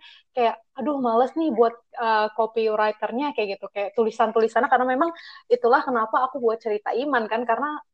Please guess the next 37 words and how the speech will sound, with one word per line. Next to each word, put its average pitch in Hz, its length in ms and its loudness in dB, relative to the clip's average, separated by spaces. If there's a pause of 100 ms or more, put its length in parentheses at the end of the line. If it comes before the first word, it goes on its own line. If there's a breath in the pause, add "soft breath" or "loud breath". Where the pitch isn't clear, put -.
pengennya 233 440 -2
lebih 226 300 -2
banyak 208 320 -4
untuk 262 280 -6
cerita, 254 520 2
<laughs> 247 80 6
bukan 233 360 4
untuk 247 120 2
nulis 285 440 4
gitu 240 280 2
loh. 202 200 2
Sebenarnya 214 560 -2
sih 285 160 -6
kayak 240 320 0
gitu. 233 280 4
Itu 262 200 -2
yang 247 200 2
buat 233 180 4
aku 240 160 -6
kayak, 247 180 -2 (320 loud breath)
aduh 254 200 0
kadang 233 320 0
males 226 360 0
nih 269 180 -4
mau 226 220 -2
nulis, 208 400 -2 (160)
eh, 214 260 -2 (260)
eh, 220 280 0 (160)
apakah 247 560 0 (720 soft breath)
kalau 247 240 6
nulis 247 320 6
panjang 233 480 4
tuh 285 160 2
efektif 269 480 -2
buat 233 240 4
orang 220 260 0
lain 214 300 2